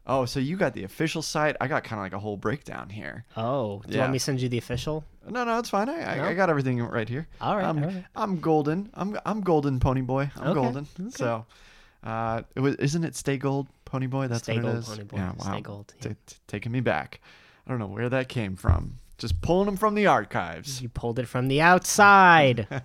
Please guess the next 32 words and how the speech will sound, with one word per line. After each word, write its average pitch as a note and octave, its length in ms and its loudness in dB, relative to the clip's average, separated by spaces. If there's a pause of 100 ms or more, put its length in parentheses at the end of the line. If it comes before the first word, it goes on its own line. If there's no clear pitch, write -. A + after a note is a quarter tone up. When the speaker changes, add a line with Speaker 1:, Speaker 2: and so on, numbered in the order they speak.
(140)
Speaker 1:
<laughs> - 300 -12
Speaker 2:
Ers. C#3 680 4 (380)
Speaker 1:
Yeah. A#2 180 -6 (140)
Ah, E3 800 4
Speaker 2:
Yeah. A#2+ 840 0
Speaker 1:
yeah, D3 260 -4
yeah, C3 200 -2
that's C#3+ 220 -6
good. - 320 -6
That's G#2+ 200 -4
Speaker 2:
Yeah. G#2 60 -10
Speaker 1:
good. A2 200 -4 (320)
So - 160 2
we'll D4+ 100 2
start F3 440 4
off D3+ 340 2
with B2 320 -2
a A#2+ 220 0
really, B2+ 480 0
really D3 220 2
big A2+ 320 -2
one G#2+ 240 -4
here. G2+ 300 -10
Might D#3 260 2
as B2 120 -2
well A2 200 -2
start A3+ 320 6
off F#3+ 220 6
with B2+ 120 0
a - 40 -2
bang. A2+ 500 -2 (680)
Album F#3+ 480 4